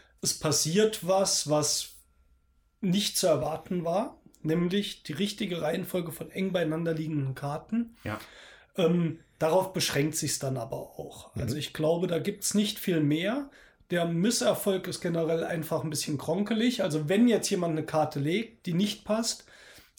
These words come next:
Speaker 1: wird sofort angehalten. Alle niedrigeren Karten werden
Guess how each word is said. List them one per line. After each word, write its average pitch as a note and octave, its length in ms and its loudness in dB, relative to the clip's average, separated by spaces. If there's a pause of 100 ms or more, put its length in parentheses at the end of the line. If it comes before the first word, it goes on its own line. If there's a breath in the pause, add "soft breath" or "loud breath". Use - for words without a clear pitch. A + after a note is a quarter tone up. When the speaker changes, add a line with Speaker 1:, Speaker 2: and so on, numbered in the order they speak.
Speaker 1:
wird D#3+ 200 -4
sofort F3 300 2
angehalten. G#3+ 680 2
Alle G#3 280 0
niedrigeren F#3 600 2
Karten D#3 440 0
werden C#3 400 0